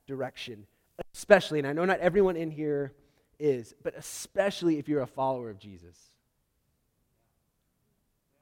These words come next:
If you follow Jesus, then forgiveness should be a definition of who you are.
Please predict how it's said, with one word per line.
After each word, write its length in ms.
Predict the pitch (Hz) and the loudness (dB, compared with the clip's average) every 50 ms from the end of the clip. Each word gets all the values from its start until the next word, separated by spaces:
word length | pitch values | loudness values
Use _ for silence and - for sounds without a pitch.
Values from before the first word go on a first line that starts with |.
| _ _ _ _ _ _ - | _ _ _ _ _ _ -12
If 160 | 147 135 - | -10 -10 -8
you 160 | 147 175 190 | -8 -8 -8
follow 600 | 151 - - - 180 165 175 202 208 220 226 220 | -8 -8 0 2 2 4 4 4 4 6 6 4
Jesus, 720 | 170 135 135 156 170 160 143 113 120 110 104 - - - - _ _ _ _ _ _ | 2 -2 -8 -8 -8 -8 -8 -10 -10 -12 -14 -14 -18 -20 -20 _ _ _ _ _ _
then 140 | - 156 151 | -4 -4 -4
forgiveness 720 | - - 151 127 - - 190 208 208 147 139 131 120 113 - | -4 -4 -8 -8 0 6 8 8 8 6 2 -8 -8 -8 -10
should 240 | - - - 139 131 | -10 -10 -10 -10 -8
be 120 | 160 139 | -8 -8
a 60 | 127 | -8
definition 920 | 117 117 - - - 170 185 190 - 180 170 165 156 - - 139 123 113 110 - | -8 -10 -12 -8 -6 -4 -4 -2 0 0 0 0 0 -2 -4 -8 -10 -10 -12 -14
of 120 | 127 123 - | -16 -18 -14
who 120 | - 139 135 | -12 -12 -12
you 220 | 127 117 110 104 | -10 -10 -12 -14
are. 260 | 95 92 - - _ | -14 -18 -20 -20 _